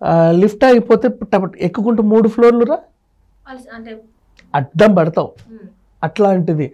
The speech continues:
Speaker 1: ఆ, యశోద సినిమా అంతా రోపులు, తర్వాత మళ్ళీ పెప్సీ యాడ్ చేసింది, అది కూడా రోప్సే,
Speaker 2: Hmm.
Speaker 1: పైకి కిందికి లాగేవే. ఇట్లాంటి సాహసాలు చేస్తుంది, ఇంకో పక్క ఇంజెక్షన్లు వేసుకుంటుంది.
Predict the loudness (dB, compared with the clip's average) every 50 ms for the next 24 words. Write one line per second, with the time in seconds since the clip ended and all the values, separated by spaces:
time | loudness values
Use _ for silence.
0 | _ _ _ _ _ _ _ _ _ -4 -2 0 0 0 0 0 0 0 0 0
1 | 0 0 0 0 0 0 0 0 0 0 -2 0 0 2 0 0 2 2 2 2
2 | 4 2 2 2 2 0 0 2 2 0 -2 -8 _ _ _ _ _ _ _ _
3 | _ _ -2 0 0 0 0 0 0 2 2 2 2 2 0 -2 -2 0 2 4
4 | 4 4 4 2 2 0 -2 -4 -4 -6 -8 -8 -6 -6 -4 -4 0 0 2 2
5 | 2 2 4 2 2 2 -2 -4 -4 -6 -6 -8 _ _ _ -20 -20 -20 -10 _
6 | -2 -2 -2 -2 -4 -4 -2 -2 -2 -2 -2 0 0 0 0 0 0 -2 -2 -4
7 | -10 -14 _ _ _ _ _ _ _ _ _ _ -12 -12 -6 -2 0 0 0 2
8 | 2 4 4 4 4 2 2 2 2 2 2 0 0 -2 -4 -4 -2 -2 -2 -2
9 | -2 -2 -2 -2 -2 -2 0 0 0 0 0 0 -2 0 0 -2 -2 -4 -8 -8
10 | -8 -10 -12 -12 -14